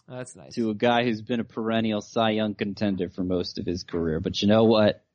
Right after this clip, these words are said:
Speaker 2: It's over. Get him out of there.
Speaker 1: Out with the old, in with the new, and, uh, Justin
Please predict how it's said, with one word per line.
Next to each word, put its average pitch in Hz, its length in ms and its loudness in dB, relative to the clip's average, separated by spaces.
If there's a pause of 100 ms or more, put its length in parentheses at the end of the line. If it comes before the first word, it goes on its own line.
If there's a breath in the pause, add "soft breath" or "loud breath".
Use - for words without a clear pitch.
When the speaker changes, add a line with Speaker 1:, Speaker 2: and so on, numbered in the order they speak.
(240)
Speaker 2:
It's 117 220 2
over. 98 400 2 (560)
Get 113 120 4
him 117 120 6
out 107 180 4
of 95 80 0
there. 87 220 -10 (200)
Speaker 1:
Out 190 220 2
with 190 160 -2
the 175 160 2
old, 135 460 2 (400)
in 131 160 -12
with 135 180 -8
the 135 80 -8
new, 131 420 -2
and, 131 640 -4
uh, 135 1120 -2
Justin 165 420 -6